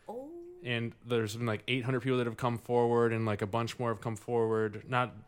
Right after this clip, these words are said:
Speaker 2: not quite as many as eight hundred, but a bunch have come forward and said that they told Bo and he didn't do anything about it.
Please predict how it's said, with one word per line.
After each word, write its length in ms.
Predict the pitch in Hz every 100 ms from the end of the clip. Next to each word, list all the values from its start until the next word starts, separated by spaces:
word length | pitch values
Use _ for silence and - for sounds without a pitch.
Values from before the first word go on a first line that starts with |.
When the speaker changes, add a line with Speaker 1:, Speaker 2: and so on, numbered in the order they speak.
| _
Speaker 2:
not 220 | 127 120
quite 240 | - 123 117
as 100 | 110
many 100 | 113
as 100 | 107
eight 120 | 98
hundred, 320 | 110 110 104
but 160 | 107 101
a 60 |
bunch 220 | 101 113 107
have 140 | -
come 200 | - 113
forward 380 | - 113 107 104
and 140 | 101 98
said 320 | 110 104 101 - - - -
that 140 | 110 - - -
they 160 | 120 104 98 95 _ _ -
told 260 | 135 120 107
Bo 220 | 104 107
and 80 | 107
he 80 |
didn't 160 | 104 101
do 140 | 107
anything 280 | 101 92 92
about 280 | 92 92 87
it. 120 | 82